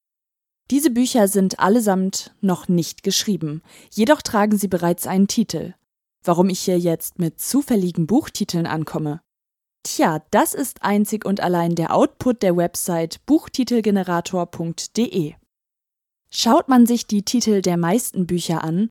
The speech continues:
so fällt auf, dass viele Buchtitel ähnlich aufgebaut sind und oft wirken, als hätte der oder die Autorin anscheinend beliebige Wortpaare aneinandergereiht. Und es fehlen Verben. Spiegel-Bestseller Mai zweitausendeinundzwanzig.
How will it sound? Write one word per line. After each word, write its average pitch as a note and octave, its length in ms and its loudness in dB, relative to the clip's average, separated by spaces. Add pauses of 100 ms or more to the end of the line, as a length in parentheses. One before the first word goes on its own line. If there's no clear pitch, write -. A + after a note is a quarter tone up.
so C#4 180 0
fällt D4 320 2
auf, G3 240 0
dass F#3 240 -2
viele D4+ 280 2
Buchtitel F#3+ 720 -2
ähnlich G3 480 2
aufgebaut D3+ 560 -6
sind D3+ 280 -6
und E3 240 -6
oft G3 320 2
wirken, F#3+ 420 0 (100)
als F3 220 -4
hätte G3+ 200 0
der F3+ 320 2
oder F3+ 220 0
die F#3 180 -2
Autorin E3+ 560 0
anscheinend F3 500 -2
beliebige F#3+ 600 2
Wortpaare E3+ 580 -2
aneinandergereiht. E3 1120 -2 (340)
Und F3 400 -2 (220)
es F#3+ 180 -2
fehlen F3 380 0
Verben. F#3+ 500 0 (340)
Spiegel-Bestseller G#3+ 1040 0
Mai F3+ 300 0
zweitausendeinundzwanzig. F3 1300 -4